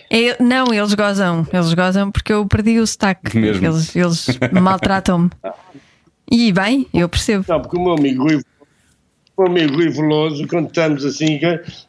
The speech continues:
Speaker 3: não fala a Porto, mas de repente dá-lhe para falar a Porto. Portanto, estamos
Speaker 1: Pois.
Speaker 3: assim,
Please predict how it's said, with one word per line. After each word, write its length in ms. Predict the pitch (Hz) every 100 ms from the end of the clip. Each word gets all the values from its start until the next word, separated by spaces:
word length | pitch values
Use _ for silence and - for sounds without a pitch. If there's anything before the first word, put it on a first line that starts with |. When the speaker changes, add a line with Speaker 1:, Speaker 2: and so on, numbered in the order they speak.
| -
Speaker 3:
não 160 | 175
fala 280 | 151 165 170
a 40 | 160
Porto, 300 | 143 131 123
mas 180 | 147
de 60 | 143
repente 360 | 160 165 180 180
dá-lhe 160 | 196
para 100 | 185 175
falar 240 | 196 196
a 100 | 196
Porto. 280 | 175 170 143
Portanto, 220 | - 135
estamos 420 | 127 143 170 170
Speaker 1:
Pois. 600 | - 135 - - -
Speaker 3:
assim, 40 | -